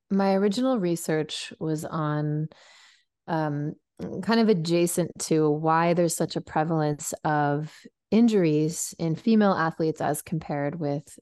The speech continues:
m-, male-bodied athletes. And the narrative, the story, <laughs> has been, "Hey, we're observing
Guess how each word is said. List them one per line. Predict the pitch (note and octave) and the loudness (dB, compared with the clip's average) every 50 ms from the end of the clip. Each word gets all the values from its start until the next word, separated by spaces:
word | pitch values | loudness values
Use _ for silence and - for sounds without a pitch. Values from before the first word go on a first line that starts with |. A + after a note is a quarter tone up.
| - | -6
m-, | - E3 D#3 - - | -4 -4 -4 -4 -2
male-bodied | - E3+ D#3 D3+ D3 D3 D3 C3+ - C3+ C#3 | -2 -2 0 0 0 -2 -2 -4 -4 -4 -6
athletes. | - - - - - - G#3 G3 - - - _ _ _ _ _ _ _ _ - _ _ _ _ _ _ _ _ _ _ _ _ _ _ _ _ - | -6 -8 -10 -10 -12 -14 -14 -14 -16 -20 -20 _ _ _ _ _ _ _ _ -20 _ _ _ _ _ _ _ _ _ _ _ _ _ _ _ _ 0
And | F#3+ F#3 F3+ F3+ F3+ F3 F3 F3 E3+ E3+ F3 F3 F3 F3 - _ _ _ _ _ _ _ - | 0 2 2 4 2 2 2 2 2 2 2 0 0 -2 -6 _ _ _ _ _ _ _ -2
the | G3 F#3 F3 | 0 2 4
narrative, | F#3 F#3+ G#3 B3 D4 D#4 C4+ G#3+ F3+ F3 F#3 A3 B3 B3+ - _ _ _ _ _ - _ _ - | 4 4 4 4 4 4 4 4 4 4 4 2 0 -2 -10 _ _ _ _ _ -20 _ _ -10
the | D#3+ D#3+ C#3 | -8 -8 -8
story, | - - - D3+ F#3+ A3 E3+ C#3+ C#3 C#3 D3 F3+ G#3+ _ - F#3 F#3+ | -8 -4 -4 -2 0 0 -2 -2 -4 -4 -6 -6 -6 _ -4 -4 -4
<laughs> | - - - _ | -4 -8 -16 _
has | - - F3+ F3+ F#3 F3 E3+ | -6 -4 0 0 0 0 0
been, | D3+ E3 D3+ D3 D3 C#3+ D3 D3 D#3 G3 - - | 0 0 2 2 0 0 -2 -4 -4 -6 -10 -10
"Hey, | - - A#3 B3+ A#3 G3 F3 E3+ | -2 0 2 4 4 4 2 2
we're | E3 F3+ G#3+ C4 C#4+ | 2 4 4 6 4
observing | C4 G3 F3 - D#3+ D#3 D3 D3+ E3+ D#3 D#3 D#3 D#3 D#3+ | 4 2 2 0 0 0 0 0 0 0 0 0 -2 -4